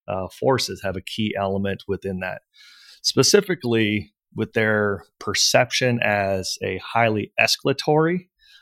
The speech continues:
uh, element. You know, the introduction of a, a Patriot system into Ukraine is viewed very highly escalatory, which could, depending on when it's employed, increase, uh, tensions in the region instead of the de-escalation.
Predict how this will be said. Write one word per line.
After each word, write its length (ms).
uh, 640
element. 540
You 120
know, 140
the 160
introduction 800
of 280
a, 340
a 160
Patriot 480
system 500
into 240
Ukraine 580
is 320
viewed 480
very 260
highly 480
escalatory, 540
which 380
could, 480
depending 420
on 300
when 260
it's 180
employed, 680
increase, 800
uh, 260
tensions 360
in 100
the 80
region 360
instead 300
of 120
the 80
de-escalation. 920